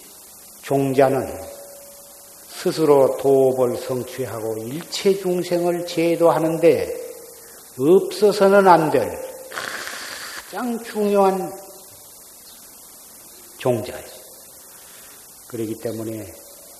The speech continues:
다섯 가지 계를 잘 지켜야 할 것이고, 또 수행자는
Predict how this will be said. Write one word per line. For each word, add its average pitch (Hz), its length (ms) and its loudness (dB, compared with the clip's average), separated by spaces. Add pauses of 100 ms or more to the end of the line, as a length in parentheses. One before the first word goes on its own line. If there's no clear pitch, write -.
(140)
다섯 - 340 -14
가지 139 340 -6
계를 127 480 -2 (600)
잘 113 300 -12
지켜야 - 360 -10
할 98 160 -14
것이고, - 420 -14 (1300)
또 156 140 -4
수행자는 127 1000 0